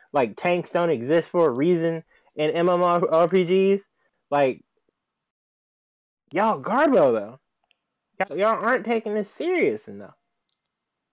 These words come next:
And, and because of that, you know, while he's out here getting shitted on, but he grinding out, getting the E X P and unlocking shields and doing this and that and, and fucking, and fixing up their fuck-ups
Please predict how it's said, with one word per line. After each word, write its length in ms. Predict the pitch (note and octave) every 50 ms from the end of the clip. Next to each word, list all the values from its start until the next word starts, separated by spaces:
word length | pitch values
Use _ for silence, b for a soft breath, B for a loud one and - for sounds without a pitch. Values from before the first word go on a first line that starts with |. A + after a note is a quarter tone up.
| _ _ -
And, 180 | G3 G#3 -
and 260 | - G3 G3+ G3 F#3
because 320 | F3 F3 E3+ - B3+ D4+ F4
of 140 | D4+ B3+ F#3+
that, 320 | F3 D3+ C#3+ C#3+ C#3+ - - _ _ _ _ _ _ _ _ _ -
you 180 | D#3+ E3+ F#3+
know, 460 | G3 G3 F#3 F3 E3 E3 E3+ - - - _ -
while 340 | - D#3 D#3+ F#3+ G3 G3
he's 320 | F#3 F3+ A3 B3 C4 B3 A3
out 220 | F#3+ G3+ G3+ G#3
here 160 | A3 A3 G3
getting 260 | F#3 F#3+ G#3 G3 F3+ E3+
shitted 380 | - - G#3+ A#3 A3+ G#3+ G3
on, 220 | F3+ F3 E3+ D#3+ D3
but 120 | D3+ D3+
he 140 | E3 G3 G3
grinding 540 | D#3 B2 C3+ D3 E3 F#3 F#3 F#3+ F3+ F3 F3
out, 260 | F#3 G3 F#3+ D#3+ D#3
getting 220 | E3+ F3+ F3+ F3
the 180 | E3+ E3 D3 F3
E 80 | F#3
X 180 | F#3 F3+ E3+ - _
P 320 | - G3+ G3 G3 F#3+ F#3+ F3+
and 180 | E3+ D3 C3
unlocking 540 | B2+ C#3+ D#3 F3 F3+ F3+ F#3 F3+ F3+ E3 D3+
shields 500 | - - F3 F#3 G3 G3+ G3 F#3+ F3+ F3
and 120 | D#3 C#3
doing 240 | D3 F3+ G3 F#3+ F#3
this 200 | F3+ G3 F#3+ -
and 120 | F#3 E3+ F3
that 260 | F3+ G3 G3+ F#3+ -
and, 240 | C#3 C#3 C3+ C3+ A2+
and 240 | C#3+ D3+ C#3+ C3
fucking, 420 | - - F#3+ G3 G3 - F#3 - D3+
and 160 | D3+ C#3+ C3+
fixing 320 | - G#3+ A#3 A#3 - A#3
up 140 | G#3+ F3 A#2
their 200 | C3+ E3 G#3+ G#3 -
fuck-ups 480 | - F3+ A3 A3 - C3 C3 C#3 C3+ _